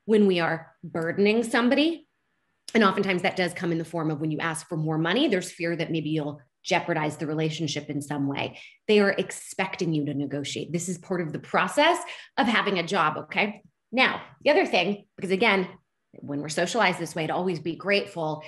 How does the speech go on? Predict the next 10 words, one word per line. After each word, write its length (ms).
it's 140
hard 280
to 140
undo 360
that. 260
And 100
I, 280
I 140
understand 520
that. 200